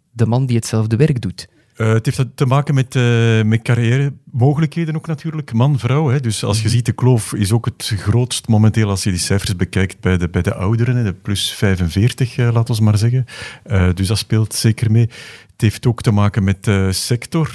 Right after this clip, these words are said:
Speaker 2: wie in welke sector actief is, hè. Dus het is helemaal niet zo dat het echt, eh, bewust, eh, eh, discrimineren is.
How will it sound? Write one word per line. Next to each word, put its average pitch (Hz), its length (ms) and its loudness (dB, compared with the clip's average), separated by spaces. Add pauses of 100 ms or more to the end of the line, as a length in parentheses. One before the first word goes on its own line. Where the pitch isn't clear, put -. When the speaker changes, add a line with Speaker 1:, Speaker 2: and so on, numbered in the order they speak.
Speaker 2:
wie 104 160 2
in 101 80 6
welke 113 280 2
sector 117 540 -2
actief 131 500 -2
is, 147 180 0
hè. 143 80 6
Dus 117 200 0
het - 120 -4
is - 560 -4
helemaal 117 400 2
niet 101 140 0
zo 117 160 -2
dat 110 160 -4
het 117 140 -2
echt, - 240 -4
eh, 98 320 2 (100)
bewust, 98 460 0
eh, 104 800 0
eh, 98 100 -2
discrimineren 104 800 2
is. 139 360 -2